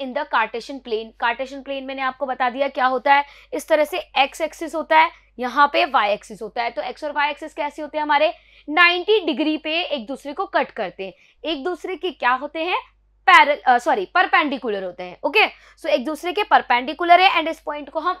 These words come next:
ओरिजिन बोलते हैं। जो ये ओ है, जिस पॉइंट पे ये दोनों एक दूसरे को कट कर रहे हैं, तो इस पॉइंट को हम बोलते हैं ओरिजिन पॉइंट, जिसके यहाँ पे कोऑर्डिनेट्स क्या होंगे, ज़ीरो कोमा ज़ीरो, है ना। और यहाँ पे हमारे पास अगर कोई पॉइंट है पी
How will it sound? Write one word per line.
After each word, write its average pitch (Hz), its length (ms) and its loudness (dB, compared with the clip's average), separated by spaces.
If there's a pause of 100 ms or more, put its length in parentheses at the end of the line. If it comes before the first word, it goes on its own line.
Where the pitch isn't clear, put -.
(100)
ओरिजिन 240 440 -4
बोलते 185 300 -10
हैं। 185 100 -14
जो 254 120 -10
ये 262 100 -10
ओ 269 260 4
है, 381 180 6 (580)
जिस 302 180 -10
पॉइंट 330 320 -6
पे 349 120 -10
ये 349 160 -6
दोनों 302 240 -6
एक 269 120 -8
दूसरे 254 280 -10
को 202 120 -12
कट 302 260 0
कर 359 160 2
रहे 339 120 -2
हैं, 370 140 -4 (260)
तो 339 120 -4
इस 330 200 -10
पॉइंट 311 300 -2
को 330 120 2
हम 302 120 0
बोलते 262 260 0
हैं 415 160 -6
ओरिजिन 254 440 0
पॉइंट, 180 320 -10
जिसके 254 340 -10
यहाँ 294 320 -8
पे 277 60 -6
कोऑर्डिनेट्स 269 460 -4
क्या 294 120 -4
होंगे, 339 180 -6
ज़ीरो 254 260 -6
कोमा 254 280 -4
ज़ीरो, 220 320 -10 (840)
है 285 60 2
ना। 370 140 2 (360)
और 320 160 4
यहाँ 294 380 4
पे 262 120 2
हमारे 254 400 2
पास 214 300 0
अगर 302 240 -4
कोई 349 200 -6 (160)
पॉइंट 311 380 -6
है 262 220 -10
पी 302 240 -2